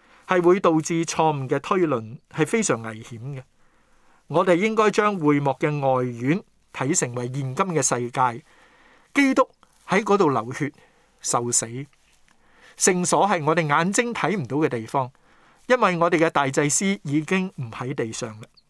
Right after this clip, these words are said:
主耶穌喺十字架上受死、復活、升天，將會幕同會幕嘅意義從地上提升到天上。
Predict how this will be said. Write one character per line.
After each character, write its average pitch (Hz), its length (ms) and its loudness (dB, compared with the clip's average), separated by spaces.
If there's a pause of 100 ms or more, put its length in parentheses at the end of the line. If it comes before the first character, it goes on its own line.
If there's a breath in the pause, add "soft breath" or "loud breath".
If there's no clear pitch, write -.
(1120 soft breath)
主 - 120 2
耶 190 120 4
穌 185 260 4
喺 170 100 2
十 - 100 2
字 143 200 -2
架 147 160 2
上 131 240 -2
受 131 220 0
死、 127 160 -2
復 143 500 -4
活、 139 160 -2
升 156 420 -2
天， 147 220 -4 (500 soft breath)
將 262 240 2
會 190 160 4
幕 160 160 4
同 131 240 -6
會 151 180 2
幕 147 100 2
嘅 165 160 0
意 156 260 -2
義 139 300 -2
從 117 260 -8
地 135 240 -2
上 131 340 -2
提 117 280 -6
升 170 200 -2
到 139 140 -2
天 135 260 -6
上。 127 220 -10